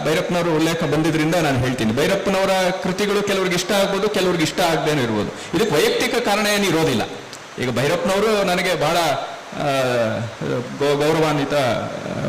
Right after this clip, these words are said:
ವ್ಯಕ್ತಿಗಳು, ಅದು, ಅದು ಗೊತ್ತಿದೆ ಅಂಥದ್ದು ನಿಮ್ಗೆ. ಆದ್ರೆ ಕೆಲವೊಂದು ನಮ್ಗೆ ಇಷ್ಟ ಆಗತ್ತೆ, ಕೆಲವೊಂದು ಇಷ್ಟ ಆಗೋದಿಲ್ಲ. ಇನ್ ಕೆಲವ್ರಿಗೆ ನನಗೆ ಇಷ್ಟ ಆಗಿದ್ದೆ ಅವ್ರಿಗೆ ಇಷ್ಟವಾಗೋದಿಲ್ಲ. ಇದಕ್ಕೆಲ್ಲ ಏನ್ ಕಾರಣ ಆಗಿರುತ್ತೆ ಅಂತ ಹೇಳಿದ್ರೆ, ಈ ಸಾಂಸ್ಕೃತಿಕವಾದಂಥ ಭಿನ್ನತೆಗಳೇ. ಅಂದ್ರೆ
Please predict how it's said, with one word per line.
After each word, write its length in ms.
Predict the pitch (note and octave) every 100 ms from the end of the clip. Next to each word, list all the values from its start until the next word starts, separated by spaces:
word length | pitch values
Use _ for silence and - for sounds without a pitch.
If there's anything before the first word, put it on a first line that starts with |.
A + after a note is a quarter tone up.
| - D#3
ವ್ಯಕ್ತಿಗಳು, 640 | D3 D3 A2+ G2+ - -
ಅದು, 220 | D3 D3 C3+
ಅದು 480 | B2+ B2+ A#2+ -
ಗೊತ್ತಿದೆ 340 | F3 F#3 D#3+ G#2
ಅಂಥದ್ದು 380 | G2+ G#2 G2 G#2+
ನಿಮ್ಗೆ. 280 | - - - - - - - - -
ಆದ್ರೆ 280 | C4+ B3+ A#3
ಕೆಲವೊಂದು 360 | A#3+ C4 B3+ A#3
ನಮ್ಗೆ 140 | A3
ಇಷ್ಟ 160 | - B3+
ಆಗತ್ತೆ, 320 | A#3 A3+ A#3
ಕೆಲವೊಂದು 500 | G#3 G3 G3+ G3+ F#3+
ಇಷ್ಟ 200 | F3+ F#3+
ಆಗೋದಿಲ್ಲ. 400 | C#3+ A#2+ G#2+ A2+
ಇನ್ 240 | G3+ C#4
ಕೆಲವ್ರಿಗೆ 340 | C4+ B3+ A#3+ G3
ನನಗೆ 280 | G#3 C#4
ಇಷ್ಟ 160 | C4+ D4
ಆಗಿದ್ದೆ 320 | C4 B3+ A#3+
ಅವ್ರಿಗೆ 260 | G#3+ G#3+ F#3
ಇಷ್ಟವಾಗೋದಿಲ್ಲ. 560 | - C3 G#2+ G2 A2 - - - - -
ಇದಕ್ಕೆಲ್ಲ 360 | G#3+ A3 G#3+ C4
ಏನ್ 300 | B3 A#3+ C4
ಕಾರಣ 240 | A#3 A3
ಆಗಿರುತ್ತೆ 480 | G#3 F#3+ F3+ F3 -
ಅಂತ 180 | D#3+ C#3
ಹೇಳಿದ್ರೆ, 600 | C3+ E3+ G#3+ C#3 E3+ - - -
ಈ 160 | G3+ A#3+
ಸಾಂಸ್ಕೃತಿಕವಾದಂಥ 1200 | - D#3+ B3 B3 C4+ A#3 B3 A#3 A3 A3 A3 A#3+
ಭಿನ್ನತೆಗಳೇ. 600 | G#3+ E3+ F#3+ F3+ D#3 A2
ಅಂದ್ರೆ 720 | G#2 F#3+ A#3+ D#3 B3+ - -